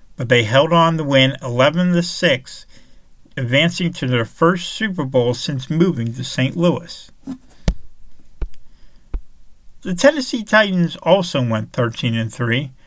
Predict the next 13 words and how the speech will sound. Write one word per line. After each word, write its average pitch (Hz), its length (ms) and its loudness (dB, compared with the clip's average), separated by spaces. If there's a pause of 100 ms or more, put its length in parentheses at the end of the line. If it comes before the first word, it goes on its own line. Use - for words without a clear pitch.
(240)
but 175 160 2
they 220 140 2
were 214 320 0
overshadowed 165 1040 2
by 135 200 6
the 127 120 4
Rams 135 480 0
and 139 280 -4 (300)
other 170 420 4 (100)
A 143 180 4
F 131 100 2
C 131 240 -2
teams, 127 640 -2